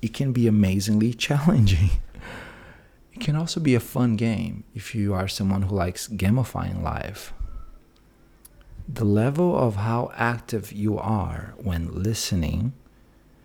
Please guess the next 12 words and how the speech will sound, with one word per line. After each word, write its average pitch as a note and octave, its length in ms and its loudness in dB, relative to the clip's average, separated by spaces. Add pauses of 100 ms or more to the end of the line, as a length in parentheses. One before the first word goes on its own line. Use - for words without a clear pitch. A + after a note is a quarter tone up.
(160)
will G2+ 140 4
dictate G#2+ 560 0
how F#2 180 -2
successful - 800 -2
the G#2 160 4
other G2 180 2
person's F#2+ 640 -2
true - 440 -2
intention A#2 920 -2
of E2+ 220 -4
their F#2+ 160 2
communication G#2+ 760 0